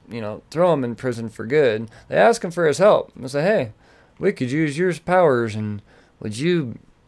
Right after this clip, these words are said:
help us?" And he says, "You know what? Fuck you, homie. I'm gonna get out of this jar. Y'all lock me up, I'm gonna rain shit all over your faces.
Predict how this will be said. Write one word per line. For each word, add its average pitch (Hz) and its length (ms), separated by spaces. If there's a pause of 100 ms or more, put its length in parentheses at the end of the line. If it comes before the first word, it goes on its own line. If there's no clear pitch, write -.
(120)
help 160 280
us?" 92 340
And 123 100
he 160 80
says, 147 340
"You 190 80
know 220 180
what? 214 380 (920)
Fuck 226 200 (100)
you, 220 220
homie. 202 460 (220)
I'm 175 200
gonna 160 160
get 156 200
out 165 180
of 170 60
this 165 180
jar. 165 320
Y'all 147 240
lock 147 240
me 147 160
up, 151 180
I'm 139 140
gonna 120 180
rain 131 440
shit - 520
all 135 520
over 127 320
your - 160
faces. - 960